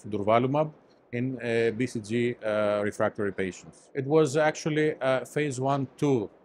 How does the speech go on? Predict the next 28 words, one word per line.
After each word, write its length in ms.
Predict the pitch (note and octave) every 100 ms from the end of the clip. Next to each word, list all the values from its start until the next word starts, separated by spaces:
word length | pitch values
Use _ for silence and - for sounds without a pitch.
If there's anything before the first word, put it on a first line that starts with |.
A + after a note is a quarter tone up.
| _ -
trial. 520 | A2+ A2+ C3+ E3 F#3 - _ _ _
Uh, 460 | B2+ B2 A#2+ B2 B2 C3+
it 120 | C3
included, 600 | C3 C#3 D3 C#3 C#3 B2
uh, 400 | B2 A#2 A2+ A#2
an 160 | A#2 A#2
initial 360 | A#2 B2 B2 G#2+
phase 320 | A#2+ A2+ G#2
one 320 | A2 A2+ G#2+
to 100 | A2+
develop 460 | G#2 G2+ A2 G#2+ F#2+
the 120 | G2+
maximum 560 | G2+ G#2 - G#2 G2+
tolerated 540 | G2 G2 G2 G2 F#2 F2+
dose. 440 | B2+ E3 E3+ - - - - _ C3
Uh, 460 | B2+ C3 C3 C3
this 240 | B2+ D3 -
phase 280 | D3+ C#3
ran 180 | C3+ C3
smoothly. 460 | B2 D3+ E3+ G3 F3
We 120 | C#3+
started 460 | B2+ - C#3+ C3+ B2
at 160 | A#2
five 240 | - C3 A#2
hundred 300 | B2 A#2 G#2+
milligrams 580 | C#3 D3 C#3+ C#3+ C3+ C3
and 160 | A#2
we, 300 | A#2+ A#2 A#2